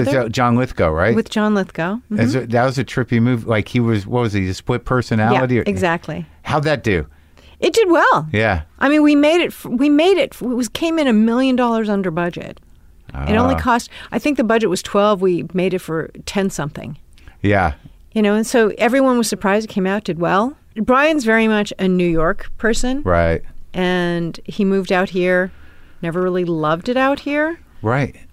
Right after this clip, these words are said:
Speaker 2: Moved
Speaker 1: So
Speaker 2: back to New York and
Speaker 1: Oh, that was it.
Speaker 2: we
Speaker 1: Was
Speaker 2: split
Speaker 1: that,
Speaker 2: up.
Speaker 1: oh, yeah, oh, so it was a long distance thing.
Speaker 2: Mm-hmm.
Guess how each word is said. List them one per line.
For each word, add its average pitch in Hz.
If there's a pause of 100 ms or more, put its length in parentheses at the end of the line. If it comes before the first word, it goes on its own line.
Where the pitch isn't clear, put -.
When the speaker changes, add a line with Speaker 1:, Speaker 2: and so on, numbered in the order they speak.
Speaker 2:
Moved 185
Speaker 1:
So 147
Speaker 2:
back 190
to 202
New 180
York 165
and 151 (100)
Speaker 1:
Oh, 123
that 131
was 123
it. 143
Speaker 2:
we 117
Speaker 1:
Was 120
Speaker 2:
split 147
Speaker 1:
that, 156
Speaker 2:
up. - (220)
Speaker 1:
oh, 104
yeah, 101
oh, 101
so 98
it -
was 87
a 90
long 95
distance 90
thing. 78 (300)
Speaker 2:
Mm-hmm. 185